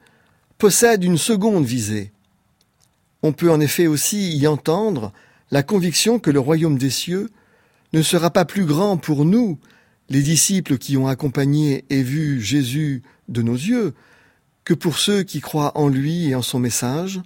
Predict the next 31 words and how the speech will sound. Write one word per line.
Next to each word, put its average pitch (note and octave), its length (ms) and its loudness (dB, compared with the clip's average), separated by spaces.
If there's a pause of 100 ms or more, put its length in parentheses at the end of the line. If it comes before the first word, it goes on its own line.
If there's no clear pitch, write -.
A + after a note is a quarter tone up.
(360)
sur - 220 -2
la C3+ 140 2
base C#3+ 300 0
de C3+ 100 0
notre B2+ 200 -2
témoignage. A2 680 -4 (1120)
C'est D#3+ 160 2
la D3+ 80 4
mission D#3+ 360 2
que D#3+ 140 0
Jésus B2+ 260 0
nous B2 200 0
a A2+ 40 -2
confiée, C3+ 540 -6 (840)
transmettre F3+ 640 0
son C#3+ 140 0
message C#3 640 -2 (560)
et C3+ 80 2
l'espérance D#3 520 0
du B2+ 80 -2
royaume, A#2+ 600 -2 (720)
afin F3+ 220 0
que - 100 -2
quiconque A3 500 0
l'accueille F#3+ 720 0
découvre C3+ 840 -2 (100)
l'amour C3+ 340 2
de A#2+ 120 -2
Dieu A2+ 320 -4 (640)
et D#3+ 80 4
saisisse E3 720 0